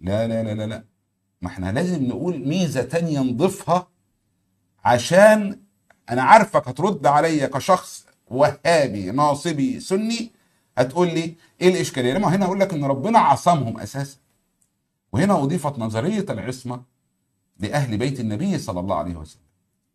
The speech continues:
يبقى إذن التسلسل إخواننا الأحبة بارك الله فيكم هو أصلًا لاختراع الفكرة. ما هو معتقد إيه؟ يؤمن ثم يبحث عن الأدلة، يؤمن ثم يبحث عن الأدلة،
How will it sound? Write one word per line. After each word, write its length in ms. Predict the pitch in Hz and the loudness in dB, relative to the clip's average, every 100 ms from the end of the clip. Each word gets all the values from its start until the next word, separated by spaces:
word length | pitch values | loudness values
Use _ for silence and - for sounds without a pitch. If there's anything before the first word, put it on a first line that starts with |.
| _ | _
يبقى 180 | 90 85 | -10 -8
إذن 320 | 101 117 98 - _ _ _ _ _ _ - | -6 -4 -6 -10 _ _ _ _ _ _ -14
التسلسل 640 | 90 110 139 220 - 170 | -8 -4 2 2 2 -4
إخواننا 340 | 131 147 170 | 0 -2 0
الأحبة 320 | 147 117 156 147 | -4 -6 -6 -4
بارك 240 | 117 110 | -4 -4
الله 200 | 104 123 | -4 -4
فيكم 460 | 123 117 113 117 - _ _ _ _ _ _ - | -4 -10 -10 -12 -14 _ _ _ _ _ _ -2
هو 120 | 156 | 4
أصلًا 340 | 165 226 208 165 | 6 6 4 2
لاختراع 420 | 165 143 190 208 | -2 6 6 6
الفكرة. 400 | 143 151 147 92 | 0 -4 -6 -4
ما 120 | 98 | -2
هو 160 | 120 123 | 0 0
معتقد 500 | 113 117 202 156 131 | -2 0 2 2 0
إيه؟ 220 | 107 104 _ _ _ _ _ _ _ - | -6 -8 _ _ _ _ _ _ _ 2
يؤمن 600 | 269 - 160 170 240 262 - | 2 4 0 -2 -2 -6 -12
ثم 280 | - 131 120 | -4 -2 0
يبحث 320 | 143 - - | -2 -4 -10
عن 160 | 95 95 | -8 -8
الأدلة، 460 | - 82 78 67 _ _ _ _ _ _ _ _ _ _ _ _ _ _ - | -10 -12 -12 -14 _ _ _ _ _ _ _ _ _ _ _ _ _ _ -4
يؤمن 400 | 143 147 160 165 | -4 -2 -6 -6
ثم 240 | 113 101 | -6 -4
يبحث 280 | 123 117 104 | -4 -6 -8
عن 140 | 98 | -8
الأدلة، 440 | 87 87 80 71 | -8 -12 -12 -14